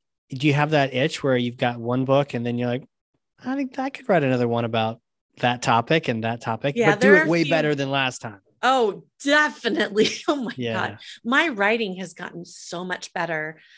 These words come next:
Speaker 2: I'm able to help edit other people's a lot better. And I think I'd be able to write my next book much better. I'll still need an editor. Everyone needs an editor, by the
Speaker 1: <laughs>
Speaker 2: way.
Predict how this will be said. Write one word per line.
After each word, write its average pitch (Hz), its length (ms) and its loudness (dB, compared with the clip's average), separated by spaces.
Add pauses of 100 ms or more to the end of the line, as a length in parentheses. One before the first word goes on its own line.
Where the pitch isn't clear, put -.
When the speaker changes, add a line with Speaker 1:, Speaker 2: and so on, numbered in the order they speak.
(180)
Speaker 2:
I'm 220 240 0
able 233 260 2
to 269 100 -6
help 208 340 -4
edit 190 280 0
other 190 200 -6
people's 190 560 -10
a 180 60 -4
lot 175 300 -4
better. 202 460 -6 (260)
And 202 100 -2
I 214 100 2
think 220 280 -6
I'd 202 160 -4
be 190 140 -6
able 180 180 -6
to 170 80 -10
write 165 440 -4 (120)
my 175 140 -8
next 165 340 -12
book - 340 -8 (920)
much 202 420 -2
better. - 480 -6
I'll 196 120 -4
still 226 320 -2
need 196 200 -8
an 175 120 -10
editor. 165 420 -8 (180)
Everyone 170 460 -6
needs 156 220 -12
an 165 140 -12
editor, - 540 -14 (120)
by - 160 -2
the - 100 -10
Speaker 1:
<laughs> - 80 -12
Speaker 2:
way. - 80 -16